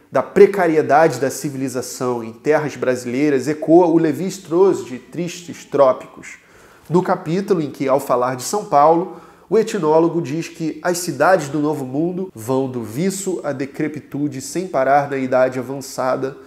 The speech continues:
a meio caminho entre o canteiro de obras e a ruína.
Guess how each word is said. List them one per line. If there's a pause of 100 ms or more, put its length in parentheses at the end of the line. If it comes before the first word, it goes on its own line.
(360)
a
meio
caminho
entre
o
canteiro
de
obras (160)
e
a
ruína.